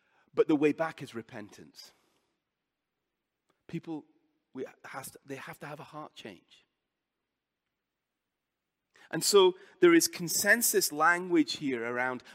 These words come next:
binding and loosening and all of that. And really, and I'm sure in this church we've used that language in other ways, but here the context is relationships, and the context is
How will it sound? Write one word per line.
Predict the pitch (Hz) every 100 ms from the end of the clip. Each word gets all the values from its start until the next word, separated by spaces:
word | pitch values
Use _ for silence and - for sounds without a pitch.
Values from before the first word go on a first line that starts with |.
| _ -
binding | 143 156 151 143 135 123 120
and | 113 123
loosening | 131 151 175 - - 117 107
and | 110 117
all | 151 160 151
of | 131 -
that. | 143 117 - - - _
And | 165 180
really, | 240 240 180 - -
and | 156
I'm | 160 170
sure | - 202 185
in | 156 156
this | 190
church | - 170 - 147
we've | 151 143
used | 180 208 180 _ _ _ _
that | 170 175 - _ _ _ -
language | 147 170 185 190 170 160
in | 143 139
other | 151 160 160 147 - -
ways, | 135 165 208 262 269 - _ _ -
but | 147
here | - 220 285 277
the | 202
context | 156 - 240 269 - 208 - -
is | 185 185 - 127
relationships, | 139 143 185 226 - 220 196 - 214 - - - - - -
and | 147 143
the |
context | - - 226 240 208 160 -
is | 147 156